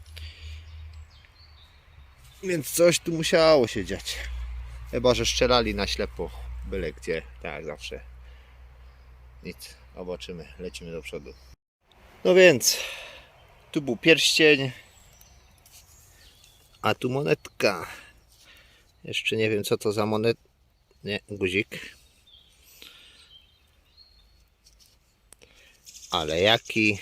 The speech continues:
to musicie mi dać chwilę. Zaraz się dowiem. A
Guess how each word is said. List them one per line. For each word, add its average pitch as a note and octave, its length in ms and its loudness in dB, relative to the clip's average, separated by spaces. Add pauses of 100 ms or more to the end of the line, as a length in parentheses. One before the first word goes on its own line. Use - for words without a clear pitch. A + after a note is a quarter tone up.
(1300)
to E2+ 120 -12
musicie F2+ 420 -6
mi F2 100 -2
dać D#2+ 200 -2
chwilę. D2+ 340 -4 (1300)
Zaraz E2 340 -2
się - 140 -4
dowiem. D#2 340 -4 (1120)
A A#2 140 6